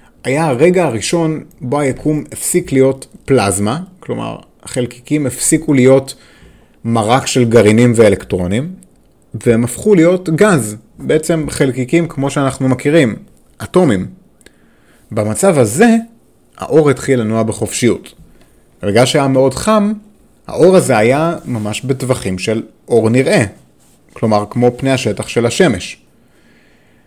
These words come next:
מאז היקום התפשט. הרבה הרבה שנים שאנחנו מתפשטים, וקרינת הרקע שמגיעה אלינו היום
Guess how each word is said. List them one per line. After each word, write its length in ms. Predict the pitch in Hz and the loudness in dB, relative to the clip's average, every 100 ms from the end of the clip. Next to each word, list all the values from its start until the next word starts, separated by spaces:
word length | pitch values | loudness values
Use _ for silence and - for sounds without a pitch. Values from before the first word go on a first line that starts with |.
| _ | _
מאז 260 | 131 175 156 | 0 2 4
היקום 300 | 143 - 139 | 2 2 -2
התפשט. 540 | 131 - - - - - - - - _ _ _ _ _ _ _ - | -2 -4 -4 -4 -6 -18 -20 -20 -20 _ _ _ _ _ _ _ -10
הרבה 340 | 107 98 120 | -4 2 4
הרבה 220 | 127 110 117 | 6 4 2
שנים 320 | 107 104 107 | 0 -4 -4
שאנחנו 320 | 117 104 113 | -4 -4 -4
מתפשטים, 540 | 113 113 123 - - - - _ _ _ _ _ | -6 -4 -8 -8 -12 -14 -18 _ _ _ _ _
וקרינת 460 | 117 - 113 123 147 | -18 -10 -6 -4 -2
הרקע 260 | 120 151 165 | 0 0 -2
שמגיעה 520 | 127 98 98 107 127 | -2 -2 2 2 4
אלינו 300 | 131 123 120 | 2 0 0
היום 300 | 156 196 | 0 0